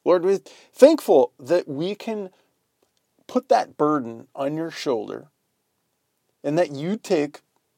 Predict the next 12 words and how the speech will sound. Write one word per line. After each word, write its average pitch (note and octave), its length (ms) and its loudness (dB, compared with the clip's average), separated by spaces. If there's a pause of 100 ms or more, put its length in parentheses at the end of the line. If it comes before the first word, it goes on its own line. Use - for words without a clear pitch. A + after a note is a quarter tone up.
(140)
the C3+ 180 4
brunt D#3 360 4
of F3+ 80 -2
the F#3 80 6
load, D3 400 0
that B2+ 120 -2
you E3 320 -6 (240)
lift D#3+ 400 2
us F3+ 200 -4
up F#3+ 180 2
encouragement. F#3 720 -6 (220)
You C#3 640 0